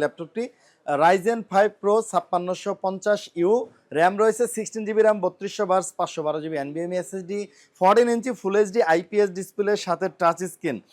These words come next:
যারা স্ক্রিনের মধ্যে, ভিতরে এই টাচ স্ক্রিন চাচ্ছেন, একটা ম্যাট টাচ ল্যাপটপ চাচ্ছেন, তারা এই ল্যাপটপটি পারচেজ করতে পারেন। এটা তো প্রসেসরে কোর রয়েছে সিক্স কোর, সাথে সিক্সটিন এমবি ক্যাশ, প্রসেসরে ক্যাশ মেমোরি। So, খুবই পাওয়ারফুল প্রসেসর, এটা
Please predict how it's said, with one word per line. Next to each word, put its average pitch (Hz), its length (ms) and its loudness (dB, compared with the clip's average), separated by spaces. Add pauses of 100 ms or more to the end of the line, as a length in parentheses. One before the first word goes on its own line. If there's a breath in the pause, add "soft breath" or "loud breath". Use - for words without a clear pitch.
(300 soft breath)
যারা 185 240 4 (180)
স্ক্রিনের 226 360 0
মধ্যে, 180 320 -4 (120)
ভিতরে 202 300 -2
এই 202 60 -2 (100)
টাচ 170 160 -2 (120)
স্ক্রিন 208 280 -8
চাচ্ছেন, 170 360 -2 (380)
একটা 175 120 -4 (120)
ম্যাট 180 160 0 (100)
টাচ 208 160 0 (120)
ল্যাপটপ 190 320 -2
চাচ্ছেন, 196 320 -6
তারা 170 140 -2 (100)
এই 143 80 0
ল্যাপটপটি 151 400 -4
পারচেজ 196 340 -6
করতে 202 260 -6
পারেন। 196 220 0 (140)
এটা 175 140 -4 (100)
তো 226 60 4 (580 soft breath)
প্রসেসরে 226 440 0 (120)
কোর 214 140 6 (100)
রয়েছে 208 240 2 (160)
সিক্স 208 200 -6 (140)
কোর, 208 220 6 (160)
সাথে 175 200 -8 (140)
সিক্সটিন 208 420 -8
এমবি 196 160 -4 (100)
ক্যাশ, 175 160 2 (100)
প্রসেসরে 165 500 -8
ক্যাশ 147 140 -2 (100)
মেমোরি। 185 260 -4 (540 soft breath)
So, 214 80 0 (140)
খুবই 226 180 0 (100)
পাওয়ারফুল 196 380 4 (120)
প্রসেসর, 214 380 -2 (100)
এটা 190 120 0